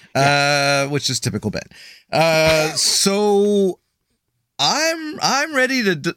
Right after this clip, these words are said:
Speaker 2: to, I'm looking at, you know, kind of the, the winning percentage, uh, where they're at now, that, that we're gonna add some people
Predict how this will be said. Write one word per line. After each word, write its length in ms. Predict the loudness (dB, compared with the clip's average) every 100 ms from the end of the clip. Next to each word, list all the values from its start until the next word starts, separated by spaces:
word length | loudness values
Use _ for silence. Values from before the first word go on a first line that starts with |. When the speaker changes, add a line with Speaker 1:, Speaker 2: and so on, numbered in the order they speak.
| _
Speaker 2:
to, 580 | 0 2 2 2 2 0 0
I'm 220 | -2 0
looking 320 | -2 0 0
at, 260 | 2 0 -4 -4
you 140 | -2
know, 60 | -2
kind 240 | -2 -2
of 100 | 0
the, 220 | 0 0 0
the 80 |
winning 280 | 0 2 2
percentage, 840 | 0 0 0 2 2 2 0 -4 -4 -14 -20 _ _
uh, 180 | 0 2
where 220 | 2 2
they're 160 | 2
at 220 | 2 0 0
now, 680 | 0 0 2 2 2 -2 -6 _ _ _
that, 140 | -2 0
that 80 |
we're 80 | 0
gonna 240 | 0 -2 -2
add 400 | -2 0 0 0
some 260 | -2 -2 -2
people 640 | 0 -2 0 2 0